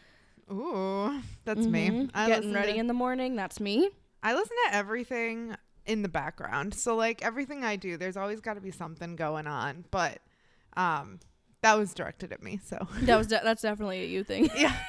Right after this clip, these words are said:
Speaker 2: <laughs>
Speaker 1: Today, I probably was laughing out loud at the podcast <laughs> I was listening to, and I caught myself, and I was like, "Oh, shit." <laughs>
Speaker 2: Oh, my God, someone can hear that.
Speaker 1: Yeah. <laughs>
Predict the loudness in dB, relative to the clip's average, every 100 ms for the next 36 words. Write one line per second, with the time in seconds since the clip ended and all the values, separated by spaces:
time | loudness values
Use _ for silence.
0 | 6 6 6 0 -2 -6 -6 -10 -20 -10
1 | -2 4 4 4 2 2 2 0 0 0
2 | 2 -4 -6 _ 8 8 6 4 6 6
3 | 4 -4 0 2 2 2 2 8 8 8
4 | -2 -12 -14 6 8 8 -2 2 2 2
5 | -6 0 0 -2 -2 -2 -2 -6 -8 0
6 | 2 4 2 4 4 2 0 0 0 -2
7 | -6 -16 -20 _ -4 -4 -6 -12 -14 _
8 | _ -10 -10 -10 -8 0 2 2 2 0
9 | 0 -2 -2 -4 -4 -2 -4 -6 _ -8
10 | 2